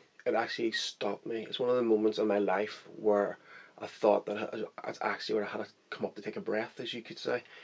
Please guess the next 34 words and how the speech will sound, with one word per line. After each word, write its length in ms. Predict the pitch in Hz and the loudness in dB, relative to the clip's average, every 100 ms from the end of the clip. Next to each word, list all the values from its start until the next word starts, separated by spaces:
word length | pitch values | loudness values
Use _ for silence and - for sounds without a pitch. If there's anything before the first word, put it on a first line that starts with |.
| - - | -20 -14
It 140 | - - | -12 -6
totally 180 | - | -4
stopped 400 | - - 110 95 | -2 -2 0 -2
me 120 | 113 107 | -2 -4
in 100 | 104 | -4
my 80 | |
tracks. 560 | 98 - 110 - - - - - - - - | -6 -8 -8 -12 -18 -18 -20 -20 -20 -16 0
Um, 600 | 110 104 104 101 101 98 - - | 4 6 6 4 0 -4 -14 -2
didn't 360 | 127 113 117 113 | 0 2 0 -4
fully 600 | - - 110 113 113 101 - - | -12 2 4 4 2 -2 -16 0
grasp 560 | 101 90 110 139 - _ - _ - | 2 2 0 -2 -10 _ -20 _ -10
what 340 | 117 107 101 - - | 0 2 2 -2 -6
that 260 | 90 - 92 | -6 -6 -8
meant 280 | 87 135 - - 98 | -6 -6 -8 -10 -6
or 120 | 98 | -4
what, 640 | 95 98 98 95 95 104 - - | -4 -8 -10 -2 0 0 -4 -14
was 180 | 110 | -6
I 40 | 98 | -2
going 240 | 104 101 | 0 0
mad? 380 | 95 104 156 151 _ - - - - | -2 -4 -6 -6 _ -20 -20 -16 -6
Um, 540 | 98 98 98 98 92 _ _ - - _ _ - | -2 0 0 -2 -6 _ _ -20 -20 _ _ 2
but 120 | 123 | 6
what 140 | 135 | 8
it 180 | 131 - | 6 2
did 200 | 101 101 | 4 4
start 360 | - 139 131 104 | 4 8 8 6
was 180 | 113 110 | 2 2
a, 100 | - | 0
a 120 | 107 | -2
series 600 | - - - 104 107 110 | -2 -6 0 2 2 0
of 220 | - 104 | -2 0
events 720 | 107 98 98 107 117 - - - - - 110 | 0 0 -2 -2 -6 -14 -16 -16 -20 -16 -4
that, 640 | 107 104 101 - - - - - - - 107 | 2 4 2 -4 -14 -14 -16 -20 -20 -10 0
um, 560 | 104 104 101 101 98 | 2 4 2 0 -4